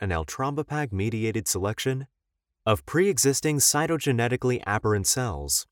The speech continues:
or an increase in genetic instability by stimulating H S P Cs beyond the limits of replicative senescence. Alternatively,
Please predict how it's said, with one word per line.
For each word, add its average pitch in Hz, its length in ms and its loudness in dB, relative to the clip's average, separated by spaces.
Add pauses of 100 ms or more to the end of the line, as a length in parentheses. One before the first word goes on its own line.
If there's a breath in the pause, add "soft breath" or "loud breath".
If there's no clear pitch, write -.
(280)
or 120 200 8
an 98 60 4
increase 160 580 0
in 101 100 2
genetic 104 440 0
instability 95 800 -2 (260)
by 90 120 4
stimulating 165 720 2
H 143 240 0
S 139 160 2
P 123 180 -2
Cs 113 380 -2
beyond 85 340 0
the 82 60 0
limits 120 460 0
of - 200 -4
replicative 143 600 2
senescence. 78 760 0 (720)
Alternatively, 82 840 0